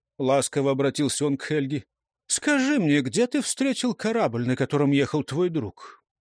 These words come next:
Я вижу, ты его выкупил?» «Я давно жду брата Ульфберта и хотел бы знать, скоро ли он прибудет сюда». Хельги смотрел на Ансгара сверху вниз.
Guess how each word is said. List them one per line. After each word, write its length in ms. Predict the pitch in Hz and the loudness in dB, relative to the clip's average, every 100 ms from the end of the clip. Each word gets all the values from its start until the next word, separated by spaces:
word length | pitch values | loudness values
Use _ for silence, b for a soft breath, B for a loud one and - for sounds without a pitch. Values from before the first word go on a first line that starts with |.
| _ | _
Я 280 | 107 131 151 | -2 2 2
вижу, 340 | 160 190 156 147 | 2 -2 -2 -2
ты 120 | 185 | -2
его 300 | 185 185 180 | 0 2 2
выкупил?» 560 | 208 269 320 - 143 - _ _ _ _ _ _ | 2 0 -2 0 -4 -4 _ _ _ _ _ _
«Я 240 | 220 254 240 | 2 4 4
давно 420 | 226 214 247 233 | 2 2 2 2
жду 280 | 127 147 175 | 2 2 2
брата 460 | 170 214 208 202 - | 4 4 4 2 0
Ульфберта 760 | 233 269 269 170 165 175 156 156 | 0 2 2 0 2 2 0 0
и 100 | 156 | 0
хотел 440 | - 156 - 208 | 0 0 2 0
бы 200 | 147 160 | 2 0
знать, 580 | 127 147 202 220 - - - | 0 0 0 -2 -4 -10 -8
скоро 520 | - - - 220 247 | -6 -4 0 2 2
ли 80 | 240 | 0
он 160 | 240 208 | -2 -2
прибудет 480 | 226 220 233 226 180 | -4 -2 -2 -4 -4
сюда». 460 | - 220 214 117 - _ _ _ _ _ _ _ _ - | -6 -4 -2 -4 -8 _ _ _ _ _ _ _ _ -4
Хельги 520 | 127 170 208 196 226 | 0 2 0 -2 -2
смотрел 580 | - 156 160 143 170 170 | -2 0 0 0 0 2
на 180 | 151 139 | 2 2
Ансгара 500 | 113 107 156 170 160 | 0 0 2 2 0
сверху 500 | - 143 151 - 143 | -2 0 0 -2 -2
вниз. 580 | 131 98 80 - - | -2 -2 -4 -8 -8